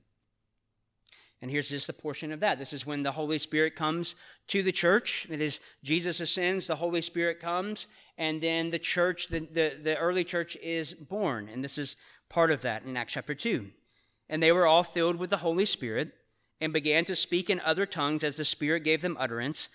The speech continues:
Now there were dwelling in Jerusalem Jews, devout men from every nation under heaven. And at this sound the multitude came together, and they were bewildered because each one was hearing them speak in his own language. And they were amazed and astonished, saying,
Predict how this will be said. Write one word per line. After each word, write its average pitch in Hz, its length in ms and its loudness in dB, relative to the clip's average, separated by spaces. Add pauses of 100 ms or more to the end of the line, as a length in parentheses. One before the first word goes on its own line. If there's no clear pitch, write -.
(320)
Now 160 100 4
there 180 120 6
were 175 80 4
dwelling 185 420 6
in 220 80 2
Jerusalem 175 480 2
Jews, 160 400 2
devout 165 400 2
men 165 160 0
from 160 240 -4
every 180 260 2
nation 180 360 4
under 156 220 2
heaven. 120 420 -2 (440)
And 170 120 4
at 160 160 2
this 214 160 8
sound 214 400 6
the 165 40 4
multitude 180 720 0
came 175 260 0
together, 120 520 -2 (440)
and 156 140 -2
they 151 80 6
were 160 140 2
bewildered 147 720 2
because 135 320 -4
each 175 240 -10
one 165 160 -2
was 160 160 -4
hearing 196 320 -2
them 202 100 -2
speak 139 340 -6
in 127 100 -8
his 127 160 -10
own 131 220 -8
language. 151 600 -4 (640)
And 151 120 -2
they 160 60 6
were 170 160 4
amazed 175 480 4
and 175 80 4
astonished, 147 500 2
saying, 135 440 2